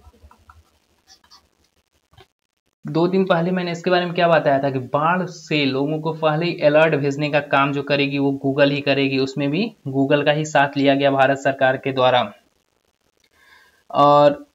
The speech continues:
ये आप अब news की ओर चल जाते हैं, थोड़ा सा Facebook देख लेते हैं कि Facebook अभी हाल फिलहाल में क्यों news में है। Facebook में अभी hate speech को लेके काफ़ी ज़्यादा बवाल मचा हुआ है। ऐसा आरोप लगाया जा रहा है Facebook के पे कि India में भाजपा के member,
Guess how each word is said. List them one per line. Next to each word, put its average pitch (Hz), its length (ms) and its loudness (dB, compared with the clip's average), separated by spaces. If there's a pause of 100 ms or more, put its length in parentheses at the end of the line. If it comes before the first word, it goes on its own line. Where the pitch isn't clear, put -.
(240)
ये 160 520 0 (480)
आप 147 220 2
अब 156 140 2
news 160 340 0
की 190 80 0
ओर 180 100 2
चल 180 200 2
जाते 180 200 2
हैं, 175 140 -6
थोड़ा 165 120 2
सा 180 140 2
Facebook 156 440 -4
देख 156 200 -2
लेते 160 160 -4
हैं 160 100 -4
कि 165 80 -4
Facebook 156 520 -6
अभी 147 160 -4
हाल 143 220 -2
फिलहाल 143 200 -6
में 143 100 -6
क्यों 139 200 -6
news 135 260 -2
में 123 100 -8
है। 131 100 -10 (180)
Facebook 170 420 -2
में 202 320 0 (800)
अभी 175 300 2 (180)
hate 196 240 2
speech 185 340 -6
को 185 120 -2
लेके 175 300 -4
काफ़ी 160 320 -2
ज़्यादा 165 220 0
बवाल 135 300 4
मचा 139 280 -2
हुआ 139 220 0
है। 131 60 2
ऐसा 139 180 -2 (160)
आरोप 147 300 0
लगाया 156 240 2
जा 147 140 2
रहा 151 100 4
है 147 100 -4
Facebook 143 380 -6
के 147 100 -6 (200)
पे 147 180 -4 (560)
कि 139 100 0 (320)
India 175 360 0
में 143 240 -4
भाजपा 139 400 -2
के 175 160 -4
member, 147 380 0